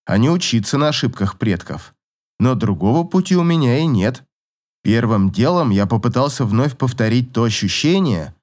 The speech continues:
что было у меня в момент падения в план теней.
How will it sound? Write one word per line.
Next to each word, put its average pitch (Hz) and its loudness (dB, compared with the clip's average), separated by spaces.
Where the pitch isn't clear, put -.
что - -2
было 175 2
у 160 2
меня 117 2
в 90 -4
момент 113 2
падения 143 2
в 127 -6
план 123 0
теней. 113 -2